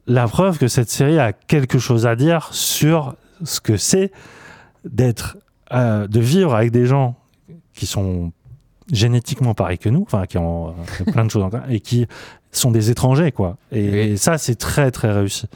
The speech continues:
Speaker 1: Parce que vraiment, là, pour le coup, euh, toute la tristesse de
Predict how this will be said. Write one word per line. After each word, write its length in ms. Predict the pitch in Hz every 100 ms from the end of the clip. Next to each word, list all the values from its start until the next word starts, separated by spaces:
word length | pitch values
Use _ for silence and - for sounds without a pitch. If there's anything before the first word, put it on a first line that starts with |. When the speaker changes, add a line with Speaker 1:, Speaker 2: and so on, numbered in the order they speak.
| - - - -
Speaker 1:
Parce 140 | - -
que 60 |
vraiment, 380 | 113 110 131 151
là, 160 | 139 139
pour 140 | 123
le 100 | 117
coup, 340 | 107 143 143 117
euh, 100 | 101
toute 200 | 131 127
la 120 | 117
tristesse 560 | - 135 - 139 127 120
de 380 | 110 101 95